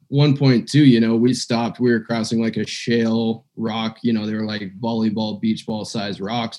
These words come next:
that were loose, and crossing it with a bunch of weight on our back. And, like, we sat down and I pulled up the app, zoomed in on the imagery, and I was like, "Guys, there is what looks like to be a trail,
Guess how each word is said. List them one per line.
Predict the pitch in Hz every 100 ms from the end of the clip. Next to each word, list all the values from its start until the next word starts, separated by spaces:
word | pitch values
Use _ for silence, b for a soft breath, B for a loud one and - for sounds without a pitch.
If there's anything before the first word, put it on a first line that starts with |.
| -
that | 95
were | 104
loose, | 104 139 123 - - _ _ _ -
and | 120 117 110
crossing | 120 117 -
it | 117
with | 107 -
a |
bunch | 117 113 110
of | 104
weight | 135
on | 131 113
our | 98
back. | 98 95 - 110
And, | 113
like, | 107 101
we | 117
sat | - 120 110
down | 117 113
and |
I | 107
pulled | - 117
up | 113 -
the | 110
app, | 107 107 - _ _ _ -
zoomed | 127 147
in | 143 135
on | 120
the | 120
imagery, | 147 120 120 113 110
and | 110 120
I | 117
was | 107
like, | 113 107
"Guys, | 107 98 90
there | 117 123
is | 117 113 - _ _ _ _ _
what | 135 117
looks | 131 131 -
like | 117 110 -
to | 120
be | 113 104
a |
trail, | - - 120 110 98 95